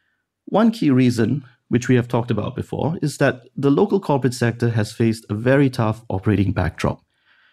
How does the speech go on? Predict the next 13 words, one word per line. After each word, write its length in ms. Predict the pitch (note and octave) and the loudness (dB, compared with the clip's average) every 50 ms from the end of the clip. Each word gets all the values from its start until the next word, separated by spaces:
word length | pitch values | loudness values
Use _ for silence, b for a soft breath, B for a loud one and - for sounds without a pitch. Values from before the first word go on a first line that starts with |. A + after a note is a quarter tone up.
| _ _ _ _ _ _ | _ _ _ _ _ _
For 180 | _ _ A#2 A#2+ | _ _ 0 2
instance, 520 | C#3 E3+ E3+ - - D3+ C#3+ D3+ - - - _ _ - | 2 2 0 0 -2 -2 -2 -2 -4 -8 -18 _ _ -4
technological 580 | A3 - - E3+ D3+ C#3+ C3+ C3+ C3 C3 A#2+ | -4 0 2 2 2 2 2 0 0 0 0
disruption 460 | G#2+ G#2+ - - G2+ F#2+ G#2+ - B2 | -2 -2 -2 -2 -4 -4 -4 -2 0
has 100 | A#2+ A#2 | 0 0
been 160 | A#2 A#2 A2+ A2+ | 2 0 0 2
very 240 | A#2 B2 B2 B2+ | 2 2 2 2
tough 320 | B2 - B2 A2 A2 - _ | 0 0 -2 -2 -4 -6 _
on 280 | - A2 A2 A2+ A2+ A2+ | -4 0 0 2 0 0
telecoms 520 | - - E3 F#3 F3+ - B2 A2 G2 - | 0 0 0 0 0 0 -2 -2 -2 -2
companies 480 | - G2+ G2 G2 - G#2 F#2 F2 - - - | -6 -6 -6 -6 -8 -8 -8 -8 -8 -8 -10
like 140 | - - | -10 -10
StarHub, 640 | - - - B2+ A#2+ A#2 G#2+ D3+ D3 A#2+ G2+ - | -12 -6 -2 -2 -2 0 0 0 0 0 -2 -4